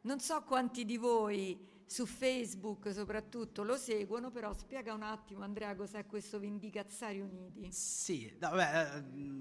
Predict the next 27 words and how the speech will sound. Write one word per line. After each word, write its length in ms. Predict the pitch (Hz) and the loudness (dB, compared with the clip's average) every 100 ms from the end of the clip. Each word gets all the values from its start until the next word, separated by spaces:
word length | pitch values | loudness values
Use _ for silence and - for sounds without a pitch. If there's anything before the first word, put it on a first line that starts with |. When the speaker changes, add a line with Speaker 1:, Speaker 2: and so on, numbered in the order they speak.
| 127 | -4
Speaker 2:
diciamo 340 | 147 190 185 | 4 6 8
la, 120 | 160 151 | 6 6
la 120 | 165 | 6
domanda 320 | 180 196 180 | 8 6 8
è 220 | 156 143 - | 8 6 4
perché 560 | 165 156 - 208 190 - | 2 0 4 6 6 4
uno 340 | 170 175 170 | 2 4 4
che 160 | 156 151 | 2 0
si, 480 | 147 147 147 143 120 | 0 0 0 0 -2
Speaker 1:
Eh. 160 | 226 220 | -2 0
Speaker 2:
che 120 | 160 | 0
scrive 320 | 147 180 165 | 0 2 2
saggi 260 | 147 175 156 | 2 2 2
di 80 | 156 | 2
antropologia 880 | 151 147 147 175 143 170 170 151 | 2 0 2 2 2 2 4 4
poi 300 | 147 156 156 | 4 2 2
si 120 | 143 151 | 0 0
trova 280 | 151 147 | 2 4
a 60 | 139 | 2
fare 580 | - 147 143 139 139 147 | 2 2 2 2 0 0
Speaker 1:
I 20 | |
Vendicazzari 580 | 214 220 214 208 214 185 | 0 2 2 4 2 4
Speaker 2:
<laughs> 0 | |
i 20 | |
Vendicazzari 720 | 180 165 160 156 240 160 156 | 4 4 4 4 2 2 2
Speaker 1:
Uniti? 280 | 151 131 123 | 0 -2 -6
Speaker 2:
Uniti. 200 | - - | -10 -16